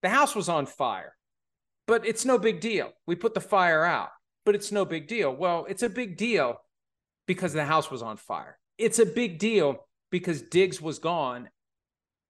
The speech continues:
and the coach said, "I'm very concerned that he's not here." And then there was this weird back and forth where the agent says he's there and he intends to be present for everything. The team said he was there,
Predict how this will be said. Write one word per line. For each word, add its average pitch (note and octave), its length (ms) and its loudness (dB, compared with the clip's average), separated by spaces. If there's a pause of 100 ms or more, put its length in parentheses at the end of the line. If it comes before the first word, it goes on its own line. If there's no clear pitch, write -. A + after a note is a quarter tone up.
and F#3+ 180 -4
the F#3 80 -2
coach F#3 340 2
said, F3+ 260 2
"I'm D#3 200 0
very D3+ 260 2
concerned C#3+ 560 -6
that C3 100 -4
he's A#2 160 -10
not A2 240 -4
here." F#3 400 -6 (580)
And D3+ 160 0
then F3 140 0
there E3+ 120 0
was D#3 200 -4
this - 320 -8
weird E3 800 -4 (480)
back E3 300 -2
and D3 140 -6
forth D#3+ 520 -4 (760)
where C#3 600 2 (420)
the C3 200 -4
agent D#3+ 320 -4
says D3 300 -4
he's B2+ 200 -10
there D3+ 260 0
and D3+ 80 -4
he C3 120 -6
intends D3 540 -6
to C3 640 -6 (100)
be C#3 120 -8
present C#3+ 380 -4
for A#2+ 120 -8
everything. E3 540 -4
The C3 80 -4
team E3+ 340 -6
said D#3 280 -2
he D#3+ 180 -10
was B2+ 240 -10
there, D3+ 420 2